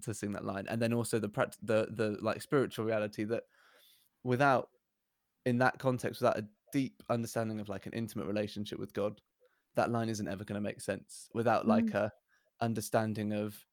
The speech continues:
Speaker 1: God being the God who, like, um, is shaping the universe and is, and, like, spoke the universe into existence.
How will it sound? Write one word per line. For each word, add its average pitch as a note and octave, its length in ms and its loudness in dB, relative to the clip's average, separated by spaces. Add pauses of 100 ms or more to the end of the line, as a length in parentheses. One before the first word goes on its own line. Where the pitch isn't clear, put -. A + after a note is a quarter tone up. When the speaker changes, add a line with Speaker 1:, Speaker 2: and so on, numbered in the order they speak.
(340)
Speaker 1:
God G#2+ 300 4
being G#2+ 180 0
the G#2 80 -2
God G#2 320 0
who, G#2 240 -2 (500)
like, - 380 -4 (180)
um, G#2 380 0 (800)
is - 420 -4 (1080)
shaping A2 480 -2
the G2+ 100 -2
universe G#2 580 -2
and G2+ 100 -6
is, G2 200 -10
and, G#2+ 160 -4
like, F#2+ 200 -8
spoke - 340 -2
the G2 100 -6
universe G2+ 600 -4
into G#2+ 340 -6
existence. G2+ 760 -8